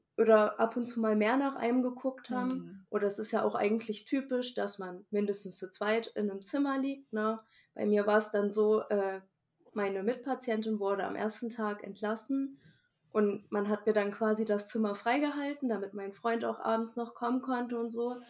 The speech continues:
Speaker 1: Und ich dachte dann halt schon, naja, wenn sowas gemacht wird, dann scheint's was Ernsteres zu sein.
Speaker 2: Mhm.
Speaker 1: Und so war ich halt auch geschockt, dass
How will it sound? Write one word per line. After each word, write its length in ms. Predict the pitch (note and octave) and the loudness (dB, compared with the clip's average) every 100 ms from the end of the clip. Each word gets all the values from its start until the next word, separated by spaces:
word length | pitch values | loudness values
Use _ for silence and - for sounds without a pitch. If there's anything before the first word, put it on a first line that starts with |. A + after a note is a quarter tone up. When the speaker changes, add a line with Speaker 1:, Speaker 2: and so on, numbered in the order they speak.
| - - - - | -20 -20 -20 -6
Speaker 1:
Und 140 | G3+ | 0
ich 140 | G#3 - | 0 2
dachte 280 | A3+ A#3 | 0 2
dann 240 | A3 A3 A3 | 2 2 2
halt 200 | G#3+ G#3+ | 0 -2
schon, 320 | A3 A3+ A3 - | -4 -2 -4 -2
naja, 440 | G#3+ G3 G3+ G3 - | 0 2 2 0 0
wenn 160 | G#3 | 0
sowas 360 | G3+ G3+ G#3+ G#3+ | 2 0 0 -2
gemacht 340 | G3+ G3 - | -2 -2 -2
wird, 160 | A#3+ A#3 | -2 0
dann 160 | G#3+ G#3+ | 0 0
scheint's 360 | A3 G#3+ A#3+ | 0 -2 0
was 160 | A3+ G#3+ | -2 -4
Ernsteres 680 | G3+ A3+ C4 - G3+ G#3 - | -2 0 0 -6 -6 -6 -6
zu 100 | G3+ | -6
sein. 440 | G3 F#3+ A3 G3 | -4 -4 -4 -6
Speaker 2:
Mhm. 160 | G3 - _ _ _ | -10 -14 _ _ _
Speaker 1:
Und 340 | G#3 G3+ G#3 - | -2 -2 -4 -10
so 220 | - G#3+ G#3 | 0 4 6
war 140 | A3 | 4
ich 120 | A#3+ | 4
halt 140 | A#3 F#3 | 0 2
auch 240 | A3+ - _ | 0 -2 _
geschockt, 500 | A3 - A#3+ B3 - | -6 -2 -2 -2 0
dass 300 | A3+ G#3+ - | 2 2 -2